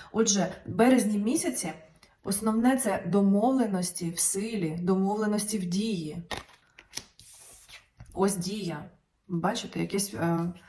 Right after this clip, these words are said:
якийсь рух, якийсь просування, приїзд того, що має йти по домовленостям нарешті до нас в Україну.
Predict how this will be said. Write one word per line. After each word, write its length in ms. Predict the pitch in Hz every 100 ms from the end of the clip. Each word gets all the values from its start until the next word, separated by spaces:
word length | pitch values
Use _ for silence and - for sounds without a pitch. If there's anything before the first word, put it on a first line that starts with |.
| - -
якийсь 340 | 180 214 202
рух, 380 | - 254 254 -
якийсь 340 | 185 - 170 -
просування, 680 | 190 - 220 226 233 208 185
приїзд 500 | 214 196 202 185 -
того, 220 | 185 185
що 180 | 185 175
має 360 | 175 175 -
йти 180 | 180 185
по 120 | 185
домовленостям 1000 | 190 190 190 175 170 165 - 170 160 170
нарешті 800 | 185 185 190 180 180 - 180 170
до 160 | 180 190
нас 260 | 175 170 185
в 60 |
Україну. 680 | 185 190 185 175 160 151 151